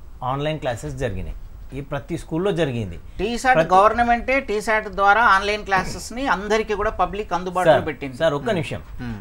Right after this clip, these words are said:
Speaker 1: అటువంటి
Speaker 2: రికార్డెడ్ క్లాసెస్ వేరు, ఆన్‌లైన్గా
Speaker 1: ఇట్లాంటి
Speaker 2: teaching చేయడం వేరు.
Speaker 1: ఉన్నతమైన విద్యలు చదివి విద్య బోధించడానికి ముందుకొచ్చినటువంటి వ్యక్త-, వ్యక్తులే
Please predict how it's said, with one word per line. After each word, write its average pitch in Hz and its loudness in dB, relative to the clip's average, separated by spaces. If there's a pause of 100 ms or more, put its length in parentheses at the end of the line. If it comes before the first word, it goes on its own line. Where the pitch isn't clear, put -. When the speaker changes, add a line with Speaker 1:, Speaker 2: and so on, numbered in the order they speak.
(160)
Speaker 1:
అటువంటి 170 2
Speaker 2:
రికార్డెడ్ 247 10
క్లాసెస్ 247 4
వేరు, 208 2
ఆన్‌లైన్గా 247 6
Speaker 1:
ఇట్లాంటి 240 4
Speaker 2:
teaching 220 8
చేయడం 214 4
వేరు. 226 6
Speaker 1:
ఉన్నతమైన 233 4
విద్యలు 196 2
చదివి 190 2
విద్య 165 4
బోధించడానికి 190 0
ముందుకొచ్చినటువంటి 175 -2
వ్యక్త-, 135 -4
వ్యక్తులే 131 -4